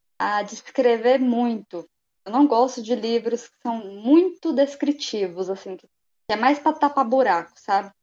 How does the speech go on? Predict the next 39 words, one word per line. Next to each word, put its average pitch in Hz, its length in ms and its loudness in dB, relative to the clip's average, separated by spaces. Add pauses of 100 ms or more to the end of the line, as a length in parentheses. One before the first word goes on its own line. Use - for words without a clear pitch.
Tem 208 100 -4
muita 302 220 4
coisa, 262 220 4
assim, 254 140 2
muita 262 260 2
descrição 247 680 -2
que 247 100 -10
realmente, 247 520 -2
pra 349 220 0
mim, 277 260 2 (200)
foi 254 160 2
desnecessário. 254 720 -4 (380)
Eu 196 100 -4
fica-, - 160 -2
eu 214 60 2
revirava 247 440 4
os 466 120 2
olhos, 190 300 2
sério 294 280 0
mesmo. 294 140 2
Tinha - 140 -8
coisa 233 180 0
assim 254 100 -2
que 247 80 -2
eu 247 80 6
ia 247 160 4
ler, 233 160 0
assim, 226 180 -12
que - 60 -4
ele 214 80 -4
descrevia, 214 720 0 (240)
eu, 214 100 -4 (320)
"Ah, 220 440 -2
não, 208 40 -10
não, 208 180 -6
não 208 60 -12
é 220 40 -14
possível, 220 420 -4
gente. 196 560 -12